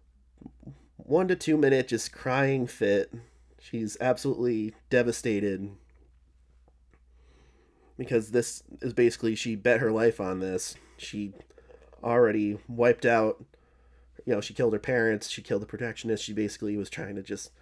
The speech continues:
shed this life on the farm. This was her ticket out. This was basically all or nothing for her. And to be rejected, you could feel it in Mia Goth's performance, just the heartbreak and the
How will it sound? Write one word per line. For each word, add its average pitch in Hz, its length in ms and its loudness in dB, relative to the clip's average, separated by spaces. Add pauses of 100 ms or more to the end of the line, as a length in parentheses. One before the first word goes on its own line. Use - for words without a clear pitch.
(300)
shed 117 540 -2
this 107 300 -4 (180)
life 110 320 -2
on 101 120 -2
the 101 60 -6
farm. 104 500 -2 (1400)
This 123 120 -4
was 117 100 -6
her 110 100 0
ticket 117 240 -4
out. 104 200 2
This 107 140 -2
was 107 80 -8
basically 104 520 -2 (260)
all 120 220 4
or 107 80 2
nothing 110 320 -2
for 90 160 -6
her. 90 320 -4 (1300)
And 113 140 0
to 107 60 0
be 107 160 0
rejected, 104 560 0
you 104 100 -6
could 110 180 -4
feel 120 340 0
it 107 120 0
in 104 220 -2
Mia 104 160 -2
Goth's 101 280 -6
performance, 101 560 -4
just - 320 -10
the 104 100 -6
heartbreak 101 640 -2
and 98 220 -4
the 95 260 -4